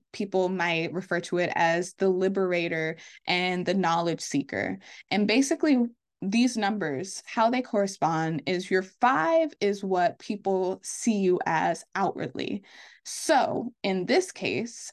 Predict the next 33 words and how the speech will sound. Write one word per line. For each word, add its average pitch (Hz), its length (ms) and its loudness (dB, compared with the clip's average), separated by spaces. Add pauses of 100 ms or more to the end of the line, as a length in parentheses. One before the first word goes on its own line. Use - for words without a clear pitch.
(280)
the 202 380 0
liberator 208 720 2
personality 165 720 -4
type 160 440 -2
is 185 280 0
someone 247 460 4
who's 214 280 -4
seen 196 500 -2
to - 120 -16
have 196 360 0
solutions, 196 920 -2 (300)
to - 100 0
be 196 220 2
able 196 220 4
to 190 480 0 (220)
lead 214 600 2
you 190 400 2
away 180 500 0
from, 175 840 -4 (120)
you 175 180 -4
know, 165 140 0
frustration 180 760 -2
and 180 140 -2
things 165 260 -4
that 170 440 2
don't, 180 500 0
you 185 120 -4
know, 165 120 -2
bring 175 300 -2
you 170 80 -2
joy. 175 340 -2
So, 175 200 0
like, 139 300 0